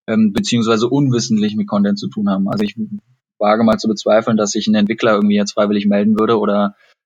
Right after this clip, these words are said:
ähm, sage ich mal, Leute aus dem, aus dem C-Level oder Management allgemein. Aber ich finde, auch die Leute dürfen ruhig verstehen, was ihre Kollegen denn sozusagen, äh, machen überhaupt oder wo denn deren Probleme sind.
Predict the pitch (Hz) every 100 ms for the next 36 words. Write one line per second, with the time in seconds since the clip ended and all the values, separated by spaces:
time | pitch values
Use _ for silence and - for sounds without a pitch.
0 | _ 104 101 104 104 107 101 104 107 104
1 | 104 104 101 104 101 107 107 104 101 101
2 | 101 107 120 117 101 104 101 104 104 110
3 | 127 - _ _ - 110 110 123 123 117
4 | 120 127 117 107 113 117 113 120 113 -
5 | 113 120 110 - 110 104 107 113 123 107
6 | 101 101 110 101 101 104 104 98 104 104
7 | 110 107 110 113 107 101 101 110 - 104
8 | 104 101 107 110 101 107 107 104 104 104
9 | - 101 104 123 101 101 117